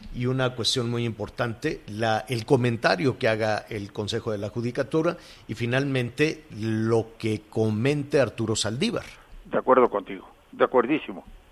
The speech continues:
Speaker 1: ¿No?
Speaker 2: Eh, no se ha cerrado el debate, no se ha cerrado el, el caso,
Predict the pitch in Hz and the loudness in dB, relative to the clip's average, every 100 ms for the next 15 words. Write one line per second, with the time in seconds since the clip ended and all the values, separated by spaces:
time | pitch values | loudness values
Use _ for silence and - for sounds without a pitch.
0 | - - - - - - 92 190 - 120 | -20 -20 -20 -16 -14 -12 -12 -6 0 0
1 | 123 - _ - 120 135 143 120 113 120 | 0 -6 _ -6 2 8 8 8 8 10
2 | 120 113 101 104 131 - 135 113 - 104 | 8 6 2 4 4 4 -4 -4 -6 -6
3 | 107 95 104 101 92 87 - - 110 92 | -4 -4 -2 -4 -6 -8 -14 -16 -14 -10
4 | - 147 143 160 208 | 4 4 6 0 -6